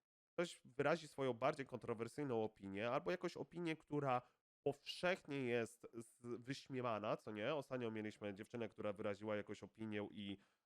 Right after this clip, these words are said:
e, została wyzwana od razu przez czat od Julek, gdzie musiałem na was nakrzyczeć czat od tych Julek, e, żeby jej nie wyzywać, bo miała inną opinię dziewczyna.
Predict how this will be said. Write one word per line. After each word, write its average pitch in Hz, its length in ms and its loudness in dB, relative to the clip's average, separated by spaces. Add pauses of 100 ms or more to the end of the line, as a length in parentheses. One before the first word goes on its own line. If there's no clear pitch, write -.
(120)
e, 95 360 2
została 104 320 -2
wyzwana 95 360 -2
od 95 100 -2
razu 98 200 -2
przez 95 220 -10
czat 101 200 -4
od 92 120 -8
Julek, 98 360 0
gdzie 92 160 -8
musiałem 92 320 -4
na 92 100 -4
was 92 160 -6
nakrzyczeć 95 440 -12
czat 95 220 -8
od 95 140 -14
tych 95 200 -18
Julek, 98 340 -6 (360)
e, 92 160 -2
żeby 90 200 -6
jej 92 80 -4
nie 92 80 -4
wyzywać, 98 420 -4
bo 156 80 -2
miała 208 180 2
inną 185 280 0
opinię 98 320 0
dziewczyna. 73 420 -14